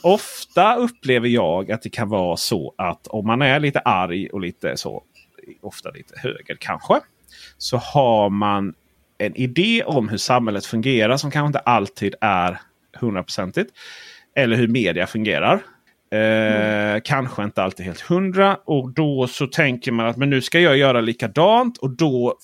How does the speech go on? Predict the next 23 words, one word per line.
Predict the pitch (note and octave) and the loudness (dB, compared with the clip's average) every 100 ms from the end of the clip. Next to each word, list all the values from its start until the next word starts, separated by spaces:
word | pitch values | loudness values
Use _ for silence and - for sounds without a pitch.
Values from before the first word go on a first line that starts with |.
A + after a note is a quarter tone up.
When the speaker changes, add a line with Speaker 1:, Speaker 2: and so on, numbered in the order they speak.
| - | -10
Speaker 1:
försöker | B2+ B2 A#2+ | -6 -6 -4
man | A#2+ | -4
göra | B2 C#3 C#3 A2 G#2 | 2 4 4 4 0
det | A#2+ A2+ G#2 | 0 0 0
som | - A2 G#2 G2+ | -2 -2 -4 -4
man | A2 G#2+ | -4 -4
tror | - - C#3 G#3+ G#3 A#2 - | -8 -6 2 2 2 -2 -2
andra | B2 A#2+ G#2 | -2 -2 -4
gör | G2+ G2 F#2 | -4 -4 -4
fast | F#2 G#2 - | -6 -12 -10
inte | G#2+ G#2 A2 | -10 -8 0
gör. | E3+ E3 A#2 A2+ - - - - - _ | 4 6 4 0 -14 -20 -20 -20 -20 _
Hashtag | - A#2 - - G2+ | -2 -2 -2 -4 -4
bulletin | G2 A2 A2+ - D3 G#2+ D#2 | -2 -2 0 0 0 0 -4
till | G#2 | -8
exempel | F2 G2+ D#2+ D2+ D2 | -6 -6 -6 -6 -6
då, | D#2 - _ _ | -6 -8 _ _
i | - | -6
Sverige. | - A2+ D#2+ C2 - - _ | -2 2 2 0 -4 -10 _
Eller | - G#2 F#2 F#2+ F#2+ - _ _ _ _ - | 0 2 2 0 0 -4 _ _ _ _ -2
True, | A#2 G#2 F#2 _ _ - | 2 2 0 _ _ -2
True, | B2+ A2 - - | 0 0 0 0
<laughs> | F3+ | 0